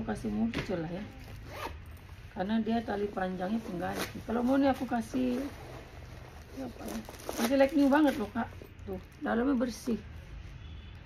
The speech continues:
Ini kalau mau delapan puluh ya. Masih like new, lengkap semua lah ya. Talinya nggak dapat. Tapi ini matching lah ya talinya ya.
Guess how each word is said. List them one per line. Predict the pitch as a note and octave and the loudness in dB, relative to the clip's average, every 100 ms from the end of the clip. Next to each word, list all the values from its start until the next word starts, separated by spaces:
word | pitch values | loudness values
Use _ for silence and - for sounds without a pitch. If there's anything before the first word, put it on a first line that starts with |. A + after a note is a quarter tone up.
| - - | -14 2
Ini | C#4 D4 | 4 8
kalau | C#4+ | 8
mau | C#4 D4+ | 10 10
delapan | A#3 G#3+ A3+ A3+ | 8 8 6 6
puluh | B3+ B3 G3+ F#3 | 2 2 4 2
ya. | G#3 - - - - - - - - - | -2 -8 -12 -12 -12 -10 -10 -10 -12 -6
Masih | A#3+ A3 A#3+ | -4 2 6
like | A#3+ A#3+ | 6 4
new, | B3+ C4 | 4 4
lengkap | A#3+ G#3+ - A3+ | 4 2 0 0
semua | - A3+ A#3 | 2 2 2
lah | G3+ F3 | 0 -2
ya. | F3 - - - - - - - - - | -4 -6 -12 -16 -16 -16 -16 -14 -14 0
Talinya | A3+ B3+ C#4 F#4+ A3+ | 4 6 4 4 2
nggak | A3 | 2
dapat. | A#3+ - - F3+ - - - - - - - - - - - - - - - - | 0 -2 -4 -4 -8 -12 -12 -12 -10 -10 -8 -8 -10 -10 -10 -10 -10 -10 -6 -2
Tapi | A3 | 4
ini | C#4 D4 | 8 8
matching | A#3+ A3+ - B3+ | 8 4 2 4
lah | F#3+ | 6
ya | F#3 | 4
talinya | G#3+ F#3+ F3+ F3+ F#3+ | 2 0 0 0 2
ya. | E3+ | 2